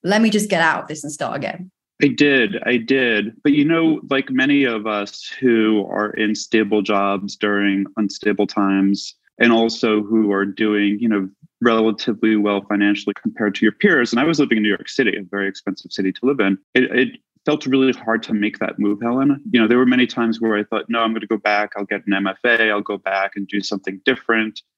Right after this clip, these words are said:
Speaker 2: Maybe I'll start my own business." But the financial means to do that were just never really accessible to me during that period of time. And only when it was, when I was, you know, in my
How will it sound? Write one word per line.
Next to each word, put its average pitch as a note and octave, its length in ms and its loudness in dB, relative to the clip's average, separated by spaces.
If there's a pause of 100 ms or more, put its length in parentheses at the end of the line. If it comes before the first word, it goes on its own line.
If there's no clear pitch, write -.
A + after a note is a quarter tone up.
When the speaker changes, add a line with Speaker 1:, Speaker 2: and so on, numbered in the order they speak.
(180)
Speaker 2:
Maybe G#2 200 2
I'll F#2+ 100 0
start - 240 -4
my G2+ 80 0
own G2+ 160 0
business." A2 680 0 (220)
But B2 300 0 (260)
the A#2+ 140 0
financial C3+ 600 0
means G#2+ 580 0
to A2+ 160 -2
do F#2 240 0
that G#2+ 260 0
were G#2 100 2
just G#2 220 -2
never G#2 260 -2
really G2+ 320 0
accessible F#2+ 540 -4
to - 140 -20
me F#2 220 -6
during F#2 220 -4
that F#2 120 -10 (120)
period F#2 180 0
of - 60 -20
time. F2+ 400 0 (100)
And A2+ 100 4
only C3+ 280 4
when A#2 300 2
it G2+ 160 -2
was, G2 720 -2
when G2+ 140 0
I G2 120 2
was, G2 500 -2
you G#2 140 0
know, G2+ 180 4
in G#2 120 2
my G2 300 2